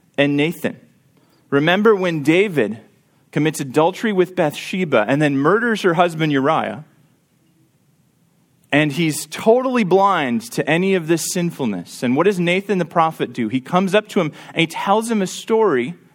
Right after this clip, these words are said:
about a man who had a tiny little lamb. And the king of the land came and stole that little lamb.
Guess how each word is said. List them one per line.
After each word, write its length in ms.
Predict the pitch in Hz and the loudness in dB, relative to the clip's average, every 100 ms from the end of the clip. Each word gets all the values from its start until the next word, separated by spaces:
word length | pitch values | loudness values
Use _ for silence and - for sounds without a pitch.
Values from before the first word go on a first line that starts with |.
| _ _ _ _ - | _ _ _ _ -2
about 200 | 151 175 | 2 2
a 60 | |
man 340 | 165 165 190 220 | 2 2 2 2
who 160 | 220 | 0
had 260 | 190 180 175 | 0 0 0
a 40 | |
tiny 440 | 156 - 156 175 202 | -4 -2 0 2 2
little 260 | 190 190 | 2 0
lamb. 340 | 175 160 101 92 - _ _ _ _ _ _ _ - | 0 -2 -4 -8 -20 _ _ _ _ _ _ _ -6
And 140 | 160 | -2
the 40 | 156 | 0
king 280 | - 196 | 2 2
of 80 | 220 | 4
the 80 | 202 | 2
land 340 | 190 190 190 | 2 2 0
came 340 | 180 202 208 175 | -2 0 2 2
and 120 | 139 | 0
stole 480 | - - 190 190 196 | -4 -2 2 2 4
that 240 | 190 165 | 2 2
little 240 | 180 175 160 | 0 0 0
lamb. 400 | 160 151 92 | 0 -2 -6